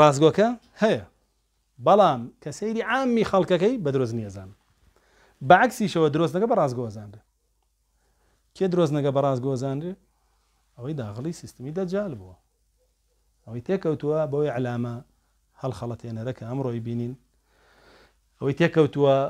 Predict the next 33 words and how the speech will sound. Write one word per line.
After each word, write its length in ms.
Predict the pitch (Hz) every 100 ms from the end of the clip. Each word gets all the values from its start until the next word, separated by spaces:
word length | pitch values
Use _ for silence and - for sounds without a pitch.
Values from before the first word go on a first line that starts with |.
| -
بەو 120 | 131 139
پارە 200 | 139 135 135
و 80 | -
سەرۆت 220 | 131 127
و 100 | 120
سامان 280 | 127 123 123
و 60 | 120 113
دنیاە 340 | 123 117 127 131
کە 60 | 120
ئەمڕۆ 320 | 127 123 123 127 _ _ _ 120
بۆ 60 | -
کەسانێک 440 | 127 - 135 123 101
هەڵڕێژراوە، 760 | 120 123 117 110 123 117 120 117
ئەوەی 180 | 117 131
تێکەوتووە 560 | 190 190 180 - 151 147 151 147 131
بەو 140 | 165 185 -
ترس 260 | 143 135 -
و 60 | 151 -
تۆقینە 580 | 151 - 147 151 170 175 156 _ _ _ _ _ - 123
بە 140 | 127 123 135 _ _ _ _ _ _ 123 113
زەبری 360 | 143 127 127 117
چەک 180 | 143 -
و 60 | 120 104
هێز 340 | 123 117 110 - _ _ _ _ -
کە 80 | 135
ئەمڕۆ 260 | 135 123 120
دیسان 260 | 120 - 117 110
باوێتی 440 | 120 117 110 143 156
لە 80 | 180 - _ _ _ 139
جیهانە. 400 | 165 165 147 87 _ _ _ _ _ _ _ 123
خەڵکی 220 | 131 123 196
بەو 100 | 214 -
سیانە 240 | 123